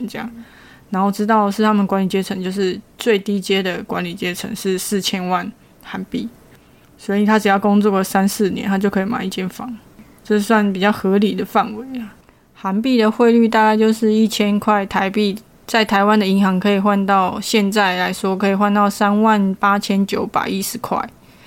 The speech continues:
然后你去当地的明洞啊，还是一些比较观光地区，他们有换钱所，就是你直接拿台币或是美金去跟他们换韩币，那个汇率会比较高。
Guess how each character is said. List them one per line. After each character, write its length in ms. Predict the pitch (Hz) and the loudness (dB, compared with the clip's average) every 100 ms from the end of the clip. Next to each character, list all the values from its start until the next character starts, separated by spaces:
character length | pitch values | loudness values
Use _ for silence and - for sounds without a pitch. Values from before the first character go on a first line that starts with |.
| - - - - | -20 -20 -20 -4
然 120 | 190 | 2
后 140 | 202 220 | 4 6
你 220 | 196 185 | 4 2
去 200 | - 226 | 2 2
当 280 | 214 208 214 | 2 0 2
地 160 | 214 | 2
的 120 | 202 202 | 2 2
明 260 | 214 190 | 2 2
洞 240 | 208 220 196 | 2 2 2
啊， 180 | 190 185 | 2 0
还 160 | 190 | 0
是 320 | 185 214 202 185 | 0 2 2 0
一 60 | 202 | 0
些 160 | 214 | 0
比 100 | 185 | 2
较 100 | 185 | 0
观 240 | 196 196 196 | 2 0 2
光 240 | 202 196 | 2 2
地 160 | 208 196 | 0 -2
区， 380 | - 185 175 208 | -4 -4 -6 -2
他 140 | 214 | 2
们 100 | 214 | 4
有 120 | 190 | 2
换 300 | 185 233 202 | 0 0 0
钱 260 | 185 - 185 | -2 -8 -10
所， 260 | - - - - - - | -10 -10 -12 -18 -20 -10
就 100 | - | -4
是 160 | 202 214 | 0 2
你 140 | 196 | 0
直 160 | 180 196 | 0 -2
接 80 | 202 | 0
拿 240 | 190 180 | 2 0
台 240 | 185 180 185 | 0 -2 0
币 200 | 214 185 | 0 2
或 160 | 202 | 2
是 80 | 202 | 2
美 220 | 190 143 - | 0 -2 -6
金 280 | - 180 190 - - | -6 -6 -6 -12 -6
去 140 | - | -2
跟 80 | 208 | 2
他 60 | 202 | 2
们 120 | 196 | 2
换 200 | 208 196 | 0 0
韩 200 | - - 196 | -2 -8 -6
币， 180 | 196 226 - - | -6 -6 -10 -4
那 100 | 220 | 0
个 100 | 202 | 2
汇 180 | 214 208 | 2 2
率 120 | 208 | 4
会 160 | 208 202 | 4 2
比 100 | 202 | 0
较 160 | 190 - | -4 -2
高。 320 | - - - | -4 -4 -6